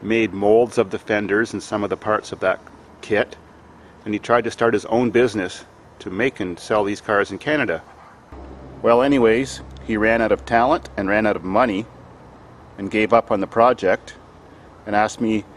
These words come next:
if I would like to buy what he had started.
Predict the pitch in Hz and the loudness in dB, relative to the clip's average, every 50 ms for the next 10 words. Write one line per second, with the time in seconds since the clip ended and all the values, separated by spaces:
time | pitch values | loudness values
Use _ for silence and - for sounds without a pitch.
0 | - - - - - - 101 120 131 123 104 101 101 98 - - 92 80 98 92 | -20 -16 -14 -8 -2 2 2 4 4 4 4 4 2 2 0 -2 -2 0 2 2
1 | 90 90 87 87 85 - - - - - - - - - - - - - - 95 | 4 2 0 -2 -4 -10 -18 -20 -20 -20 -20 -20 -20 -20 -20 -20 -12 -6 -4 -4
2 | - 98 98 87 90 92 87 85 - - - 90 87 87 107 120 139 | -4 -4 -8 -4 -2 -2 -2 -2 -4 -2 0 0 2 2 2 0 -2